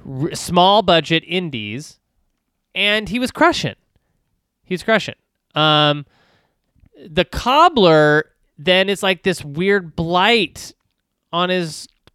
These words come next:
career, like, this <laughs> weird, like, thing, and it's, like, a blight for everyone. And then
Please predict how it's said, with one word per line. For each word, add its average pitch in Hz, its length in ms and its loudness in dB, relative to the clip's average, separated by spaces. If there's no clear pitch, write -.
career, 208 760 0
like, - 340 2
this 165 180 0
<laughs> - 0 -
weird, 185 560 2
like, 202 280 -2
thing, 240 280 2
and 214 100 2
it's, 226 140 0
like, 233 120 2
a 233 60 0
blight 240 300 0
for 233 140 0
everyone. 254 420 2
And 220 140 -2
then 277 180 2